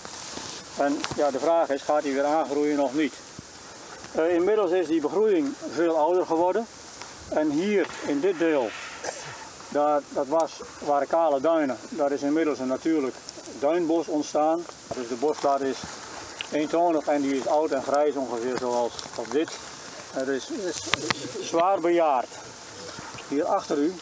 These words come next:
als u allemaal even omdraait, dan zie je wat dat kan opleveren. Dit, dit proces van meer dynamiek in de duinen, dat is in negentien vijfennegentig, vierennegentig, vijfennegentig gestart. En dat heeft dus een totaal ander landschap opgeleverd.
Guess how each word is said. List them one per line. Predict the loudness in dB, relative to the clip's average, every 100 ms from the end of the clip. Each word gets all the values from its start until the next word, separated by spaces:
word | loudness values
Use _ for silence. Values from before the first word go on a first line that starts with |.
| -14 -14 -10
als | -6
u | -2
allemaal | 0 2 4 4 4
even | 2 -2 -4 -2
omdraait, | 0 2 4 4
dan | 4 2
zie | 4 4
je | 4
wat | 4
dat | 2 0
kan | 2 2
opleveren. | 4 2 4 2 2 0 -2 -8 -10 -10 -10 -10 -8 -4
Dit, | -2 0 -2 0
dit | -2 0
proces | 0 2 2 2 2 -4 -8 -12 -12 -12 -12 -12 -14 -4
van | 0 4 4
meer | 4 2
dynamiek | 2 4 4 2
in | 2 2
de | 2
duinen, | 4 4 2 -2 -8 -12 -14 -14 -2
dat | 0 2
is | 0 0
in | 0 2
negentien | 4 4 2 0
vijfennegentig, | 2 2 2 2 2 2 -2 -4 -8
vierennegentig, | -6 -2 2 4 2 2 0
vijfennegentig | 2 2 0 0 0 -2
gestart. | -6 -2 0 0 -4 -14 -14 -14 -14 -14 -12 -4
En | 0 0 0
dat | 0
heeft | 2 2
dus | 0
een | 0 -2
totaal | -2 0 2 4 2 2
ander | 2 2
landschap | 2 2 2 0 0
opgeleverd. | 0 0 2 2 0